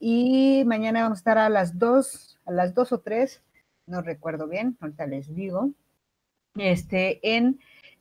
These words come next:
en el Mercado Culhuacán, a las dos de la tarde, es, ob-, obviamente es totalmente gratuito, Y vamos a estar, este, dando funciones ahí, este,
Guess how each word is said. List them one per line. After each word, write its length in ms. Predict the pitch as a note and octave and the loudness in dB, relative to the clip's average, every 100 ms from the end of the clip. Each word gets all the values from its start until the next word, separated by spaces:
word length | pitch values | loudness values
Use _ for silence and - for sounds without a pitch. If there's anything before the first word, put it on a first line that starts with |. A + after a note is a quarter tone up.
| _ | _
en 180 | A3 A3 | 2 4
el 100 | A3+ | 4
Mercado 440 | A3+ A3 - B3+ B3 | 4 4 6 4 6
Culhuacán, 600 | A#3+ A#3 A#3 C4+ C#4+ - _ _ - | 4 4 6 6 6 0 _ _ -10
a 140 | G3+ G3 | -4 -2
las 320 | G3 F#3+ F#3+ | 0 -2 0
dos 200 | A#3 A3+ | -2 2
de 80 | A3+ | 2
la 160 | G#3+ | 2
tarde, 360 | A#3+ B3 D4+ D4+ | 4 4 4 0
es, 140 | - _ | -6 _
ob-, 300 | - E3 F3 | -4 0 2
obviamente 340 | F3+ F3+ F3+ | 2 0 -4
es 80 | F3+ | -4
totalmente 480 | E3+ - F3 F3+ F3+ | -4 -2 -2 0 0
gratuito, 500 | F3 F#3 A3+ A#3 F#4+ - _ - _ _ - G#3 | 0 2 2 2 0 0 _ -20 _ _ -12 -4
Y 120 | G3+ | 0
vamos 260 | G#3+ A#3+ A#3 | 2 2 0
a 60 | |
estar, 340 | F#3+ A3+ A3 G#3 | -2 2 4 4
este, 880 | G3 - G3 F3+ E3+ E3 E3 D3 - | -2 -6 -2 0 0 -2 -6 -10 -6
dando 240 | G#3+ A#3 A3+ | 0 0 0
funciones 560 | G3 F3+ G#3+ G#3 F#3+ | -6 -6 -6 -6 -4
ahí, 300 | F3+ F#3 F#3 | -4 -4 -4
este, 520 | F3+ F3+ F3 D3+ D3 | -4 -4 -6 -6 -6